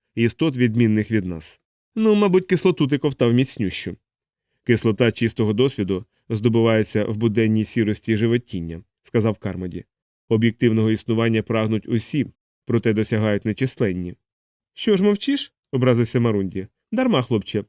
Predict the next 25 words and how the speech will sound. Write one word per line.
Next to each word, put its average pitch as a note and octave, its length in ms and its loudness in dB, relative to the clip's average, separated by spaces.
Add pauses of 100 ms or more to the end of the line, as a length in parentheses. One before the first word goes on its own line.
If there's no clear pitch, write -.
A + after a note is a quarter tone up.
(320)
Якби F3 260 2
ми G3+ 140 4
пили F#3 220 4
вдвох, A3 340 -2 (200)
то G3 100 0
я A#3 140 2
плавав F#3+ 340 0
би D#3 120 0
краще". G2 440 -6 (380)
"Сумніваюся". F#2 800 -2 (340)
"Не B3 160 0
сумніваюся, G#3 520 2
що B2 100 -2
сумніваєшся. G2+ 800 -4 (240)
Та A3 120 -4
біс A3+ 260 -2
із - 180 -6
тим B2+ 140 0
усім. G#2 360 -2 (340)
Ти G3 200 2
на F#3+ 100 2
відкриття?" G#3 520 -2 (300)
"Що C3 220 2
за A#2+ 120 4
відкриття?" A2 580 -4